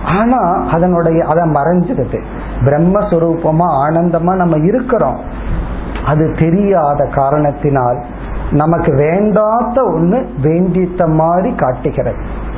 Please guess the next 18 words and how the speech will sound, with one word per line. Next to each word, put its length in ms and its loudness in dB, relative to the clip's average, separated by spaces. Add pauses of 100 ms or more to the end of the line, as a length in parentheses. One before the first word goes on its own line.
(1080)
அதுக்கு 280 2
ஒரு 160 0
கதை 280 0
ஒண்ணு 240 0
படிச்சேன். 480 -2 (600)
The 160 2
Best 520 0
Story 460 2
of 200 0
the 140 2
World-னு 520 2
ஒரு 180 0
புஸ்தகத்துல 760 0
இந்தியாவிலிருந்து 760 2
செலக்ட் 340 -2
பண்ண 200 0
ஒரு 140 0
நாலஞ்சு 520 0